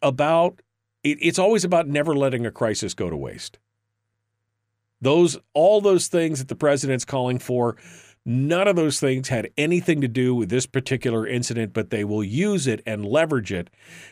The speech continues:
as a way to create this. And of course, the biggest culprit here is the fact that it's a gun-free zone. Fish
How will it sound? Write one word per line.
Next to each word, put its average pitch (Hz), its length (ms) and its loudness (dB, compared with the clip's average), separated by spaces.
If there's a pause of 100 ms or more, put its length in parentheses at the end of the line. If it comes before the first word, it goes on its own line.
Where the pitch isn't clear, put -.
(100)
as 113 220 -2
a 120 80 2
way 127 280 0
to 123 140 -6
create 98 440 -6
this. - 260 -16 (340)
And 120 140 0
of 123 80 -2
course, 151 200 2
the 127 100 -2
biggest 170 340 0
culprit 110 360 -2
here 104 240 -4
is 127 160 -4
the 135 100 -4
fact 110 300 -4
that 117 100 -2
it's 113 160 -4
a 123 40 0
gun-free 117 760 -2
zone. 92 480 -6 (880)
Fish - 580 -2